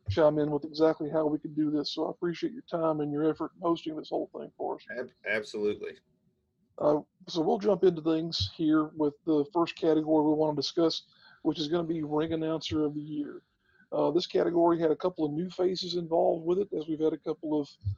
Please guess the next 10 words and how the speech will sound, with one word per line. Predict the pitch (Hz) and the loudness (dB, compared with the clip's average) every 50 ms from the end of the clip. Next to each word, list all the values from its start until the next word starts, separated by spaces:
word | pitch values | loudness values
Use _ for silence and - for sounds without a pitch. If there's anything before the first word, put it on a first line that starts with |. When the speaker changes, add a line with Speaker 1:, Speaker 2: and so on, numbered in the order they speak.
| - _ _ _ | -8 _ _ _
Speaker 1:
new | 151 147 147 151 170 170 170 180 - - - _ _ - | -6 -4 -2 -2 -2 -2 -4 -8 -10 -12 -16 _ _ -8
entrants | 165 - - 165 175 170 - - 170 | -8 -4 -2 -4 -4 -4 -8 -8 -6
into | 160 165 165 - - - 170 160 170 175 170 | -6 -6 -6 -8 -10 -6 -6 -4 -4 -4 -4
the | 156 156 151 | -4 -4 -4
ring | 143 143 151 151 156 | -2 -2 -2 -2 -2
announcer | 151 156 156 156 156 - 160 151 143 - _ _ | -2 -2 -2 -4 -4 -6 -8 -8 -8 -10 _ _
fray. | 170 165 160 170 180 190 185 - _ _ _ _ - - _ | 2 2 4 2 2 -2 -4 -10 _ _ _ _ -20 -6 _
Um, | 143 151 147 147 156 | 4 6 6 6 4
it's | 156 - | 0 -4
a | 151 | -6